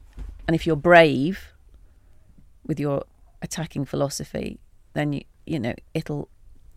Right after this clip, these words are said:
you'll get the reward. And they di-, they, they, they didn't seem to have it. And Klopp afterwards sort of took the view that,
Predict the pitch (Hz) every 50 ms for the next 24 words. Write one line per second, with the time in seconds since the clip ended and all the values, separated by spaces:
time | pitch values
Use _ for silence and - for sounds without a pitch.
0 | - - 165 170 165 - 180 160 - - - 156 151 160 160 190 220 214 170 139
1 | 135 - - 170 175 175 185 180 - - - 160 202 196 - - - - - -
2 | - - 208 214 - - - - - - - - - - - - - - - -
3 | - 214 254 247 233 - - 233 220 214 226 226 226 226 233 240 - - - -
4 | - - - - - 208 226 - - - - - - - - - - - 294 285
5 | - - 233 233 247 - - 214 185 170 160 - - - - - - - - -
6 | - - - - - 208 - - 170 175 214 - - - - - - - - -
7 | - _ - - - _ - - - - - - 220 - - - 175 165 156 170
8 | 170 160 151 - 160 165 - -